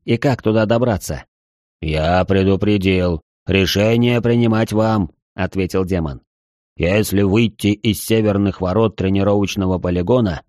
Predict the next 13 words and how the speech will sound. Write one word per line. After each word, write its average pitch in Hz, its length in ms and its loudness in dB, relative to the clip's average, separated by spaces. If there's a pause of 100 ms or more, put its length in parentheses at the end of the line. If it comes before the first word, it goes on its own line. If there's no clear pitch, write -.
(100)
и 95 260 2
идти 110 220 0
строго 92 440 -2
на 95 180 0
запад, 82 400 -2 (420)
через 101 280 2
три-четыре 131 600 0
километра 113 680 0
можно 113 420 2
попасть 113 600 -2
на 104 220 0
озеро 104 360 2
Спокойствия. 80 840 -4